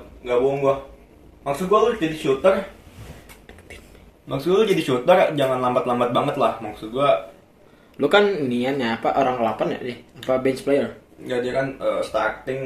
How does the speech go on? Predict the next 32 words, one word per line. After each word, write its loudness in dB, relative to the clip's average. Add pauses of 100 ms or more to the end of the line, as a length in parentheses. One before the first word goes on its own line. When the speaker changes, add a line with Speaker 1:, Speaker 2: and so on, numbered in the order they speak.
Speaker 1:
Eh, -4
lu 2
kan 0
catch 2
and 0
shoot 2
ya 4
gaya 4
mainnya 0
ya. 2 (480)
Maksud -6
gue, 6 (480)
Speaker 2:
Catch 0
and 2
shoot 4
lagi. 2 (720)
Speaker 1:
ya, 2
maksud 0
gue, 6
lu 4
main 2
jangan 4
lambat 6
lah. 6
Dia 6
itu 2
lambat 6
banget, 2
kayak, 4 (1300)
gue 0
nggak, 4 (100)
gue 2